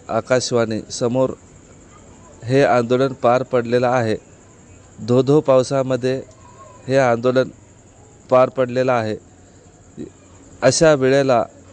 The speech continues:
महाराष्ट्राचे मुख्यमंत्री यांनी मंत्री अब्दुल सत्तार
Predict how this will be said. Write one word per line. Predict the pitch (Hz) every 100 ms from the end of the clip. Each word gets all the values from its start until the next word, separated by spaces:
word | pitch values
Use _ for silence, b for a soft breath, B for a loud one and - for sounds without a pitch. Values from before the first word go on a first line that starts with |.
| - - - - -
महाराष्ट्राचे | 123 120 131 139 131 - 139 131 143
मुख्यमंत्री | 127 120 147 127 127 123 131 127
यांनी | 120 123 131 123 98 - - - - - - - - - - - -
मंत्री | 127 123 131 - 147 127 - - - - - - - - -
अब्दुल | 120 127 139
सत्तार | - 131 - 131